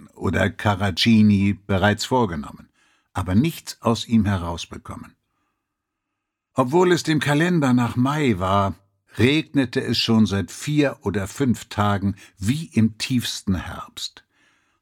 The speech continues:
Die Dächer, die Fensterbrüstungen und die Schirme glänzten wie das Wasser der Seine, auf die der Kommissar blickte, wenn er den Kopf ein wenig vorneigte.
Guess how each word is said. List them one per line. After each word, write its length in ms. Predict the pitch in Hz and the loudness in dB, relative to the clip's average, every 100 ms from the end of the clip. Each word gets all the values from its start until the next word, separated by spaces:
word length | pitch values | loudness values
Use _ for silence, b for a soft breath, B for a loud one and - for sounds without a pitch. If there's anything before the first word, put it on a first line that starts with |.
| - | -4
Die 140 | 101 | -2
Dächer, 540 | 85 135 123 117 120 - _ - | 0 -2 -2 -8 -10 -16 _ -4
die 60 | |
Fensterbrüstungen 1080 | - 127 127 - 117 98 123 117 120 113 120 | 0 0 0 -2 -4 0 -2 0 0 2 2
und 140 | 104 | 0
die 100 | 104 | -2
Schirme 500 | - 127 123 117 113 B B - | 0 2 4 4 2 B B 0
glänzten 720 | 120 123 143 127 - 120 113 | 4 4 2 -4 -2 0 0
wie 100 | 170 | -2
das 240 | 139 - | -4 -2
Wasser 280 | 113 110 117 | -4 -4 -4
der 140 | 113 | -4
Seine, 500 | 107 - 110 101 90 - B B | -4 -2 0 0 -2 -8 B B
auf 160 | 90 | -16
die 140 | - 98 | -6 -4
der 120 | 90 | -4
Kommissar 580 | - 95 95 - 101 92 | -2 0 0 2 2 2
blickte, 500 | 78 101 - 107 98 B B | 2 0 0 0 0 B B
wenn 160 | - 98 | -2 0
er 80 | 92 | 0
den 160 | 90 | -4
Kopf 420 | 85 104 82 - - | -2 -2 -4 -10 -12
ein 240 | - 98 | -2 0
wenig 320 | 135 151 127 | 2 0 -2
vorneigte. 840 | - 95 80 76 76 78 - 80 | -4 -6 -4 -6 -8 -12 -18 -20